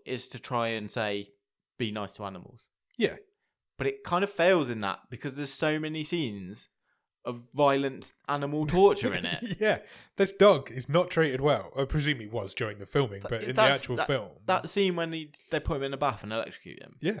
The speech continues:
Speaker 2: it's horrible.
Speaker 1: It's, I don't need to see it. It re-, again,
Speaker 2: It's
Speaker 1: it's just,
Speaker 2: horrible to watch.
Speaker 1: I'm not a prude, but, but it's just, oh, it's horrible.
Speaker 2: <laughs> Yeah, I, like I said, I M D B have it in fourteen. So we're all middling around the middle of the table. We're all good.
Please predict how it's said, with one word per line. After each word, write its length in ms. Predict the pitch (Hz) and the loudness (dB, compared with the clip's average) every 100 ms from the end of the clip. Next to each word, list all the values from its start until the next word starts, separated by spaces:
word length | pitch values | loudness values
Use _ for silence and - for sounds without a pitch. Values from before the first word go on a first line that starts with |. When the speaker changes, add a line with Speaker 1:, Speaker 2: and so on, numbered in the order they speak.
| - | -10
Speaker 2:
it's 80 | |
horrible. 420 | - - 262 - - | -12 -4 -4 -4 -10
Speaker 1:
It's, 240 | - - - | -16 -20 -10
I 100 | 120 | -6
don't 200 | 156 135 | -2 -2
need 120 | 101 | -2
to 40 | 92 | -8
see 200 | 90 92 | -6 -4
it. 160 | 92 | -4
It 120 | 95 101 | -4 -6
re-, 160 | 110 | -6
again, 360 | - 101 107 95 | -6 -4 -2 0
Speaker 2:
It's 100 | 101 | -2
Speaker 1:
it's 100 | 104 | -2
just, 40 | - | 2
Speaker 2:
horrible 280 | 226 196 120 | 2 2 0
to 100 | - | -4
watch. 220 | 107 95 - | -8 -8 -6
Speaker 1:
I'm 160 | 120 | -2
not 160 | 139 113 | 0 0
a 40 | |
prude, 300 | - 127 104 90 | 0 -4 -6 -8
but, 180 | - 90 | -18 -12
but 160 | 110 87 | -8 -6
it's 180 | 98 92 | -6 -10
just, 400 | - 104 - - _ _ _ - | -12 -14 -14 -20 _ _ _ -10
oh, 220 | 95 82 | -8 -8
it's 520 | - _ _ _ _ _ - | -14 _ _ _ _ _ -14
horrible. 340 | 101 95 85 151 - | -12 -12 -10 -6 -4
Speaker 2:
<laughs> 480 | - - - 185 - - - - - - - _ - | -2 -4 -8 -14 -14 -20 -20 -20 -20 -20 -20 _ -2
Yeah, 160 | 127 | 2
I, 160 | 120 123 | 2 2
like 200 | 117 113 | 0 -4
I 20 | |
said, 140 | - 110 | -4 -6
I 80 | |
M 60 | 107 | -6
D 80 | 107 | -8
B 80 | 104 | -8
have 120 | 101 | -8
it 60 | |
in 60 | 98 | -10
fourteen. 400 | - 110 107 104 | -10 -8 -8 -8
So 140 | - | -2
we're 200 | 143 156 | 6 10
all 320 | 156 135 120 - _ _ _ _ _ _ | 10 8 4 -6 _ _ _ _ _ _
middling 380 | 127 113 107 104 | -8 -6 -6 -6
around 240 | 107 107 | -4 -6
the 60 | 104 | -6
middle 180 | 101 104 | -10 -10
of 60 | |
the 60 | 104 | -12
table. 320 | 104 113 110 | -10 -10 -10
We're 160 | 110 110 | -8 -8
all 80 | 110 | -4
good. 240 | 127 107 | -2 -2